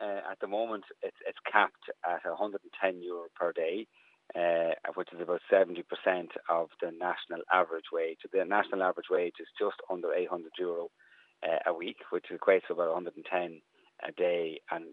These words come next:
we're, uh, sorry, a little bit less than a hundred and ten, so it's about, it's about seventy percent of that brings you to a hundred and ten. And again, it's recognising, um, that an employer also has to,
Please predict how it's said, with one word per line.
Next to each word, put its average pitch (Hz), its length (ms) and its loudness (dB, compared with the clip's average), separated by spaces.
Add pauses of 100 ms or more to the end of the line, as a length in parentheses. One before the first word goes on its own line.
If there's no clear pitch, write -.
we're, 85 260 0
uh, - 520 -6
sorry, 90 180 4
a 87 40 -2
little 90 160 0
bit 90 100 4
less 87 140 4
than 82 80 -2
a - 20 -2
hundred 82 140 -8
and - 60 -18
ten, 85 220 0
so 82 80 -6
it's - 80 -10
about, 87 160 -2
it's 87 300 -8
about - 200 -2
seventy 95 260 4
percent 90 260 -2
of - 80 -6
that 85 200 2
brings 87 180 -10
you 82 100 -10
to 85 100 -10
a 80 40 -10
hundred 82 220 -8
and 80 120 -20
ten. 82 180 -4 (540)
And 98 140 4
again, 101 220 6
it's 95 120 -2
recognising, 90 680 2 (460)
um, 85 300 2
that 87 100 4
an 90 100 0
employer 92 380 8
also 92 240 2
has 87 200 -4
to, 87 60 -10